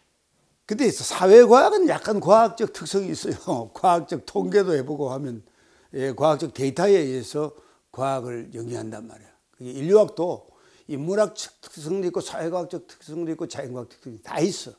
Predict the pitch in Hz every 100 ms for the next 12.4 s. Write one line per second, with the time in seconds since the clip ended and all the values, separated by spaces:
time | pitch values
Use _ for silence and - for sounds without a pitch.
0 | _ _ _ _ _ _ _ _ _ _
1 | _ _ _ _ _ _ _ _ _ _
2 | _ _ - 156 175 202 226 233 247 254
3 | 233 170 202 196 175 151 156 156 143 147
4 | 165 165 143 123 127 - 147 165 202 180
5 | 131 120 131 110 104 107 117 117 101 _
6 | _ _ _ _ _ _ _ - 123 139
7 | 139 147 120 117 - 113 - 131 131 147
8 | 151 - 120 120 123 117 117 104 120 120
9 | 123 117 107 - 113 147 117 107 107 95
10 | _ _ _ _ 135 131 135 113 110 -
11 | 101 101 - - - - - 107 107 -
12 | 117 107 104